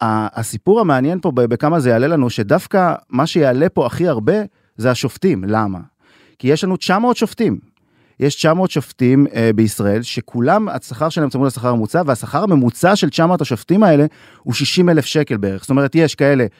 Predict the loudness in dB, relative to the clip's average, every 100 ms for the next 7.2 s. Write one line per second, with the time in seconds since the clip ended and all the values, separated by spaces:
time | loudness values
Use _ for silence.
0 | _ -4 -2 -2 -2 0 0 0 0 0
1 | 0 0 0 0 2 2 2 0 -4 -2
2 | -2 0 -2 -2 -10 -18 -2 2 2 0
3 | 0 0 2 0 0 0 -2 0 2 2
4 | 2 -2 -4 -4 -2 0 0 0 -2 -4
5 | _ -16 -8 -6 -4 0 2 4 2 0
6 | 0 0 -2 0 0 0 -2 -4 -10 -12
7 | -14 -14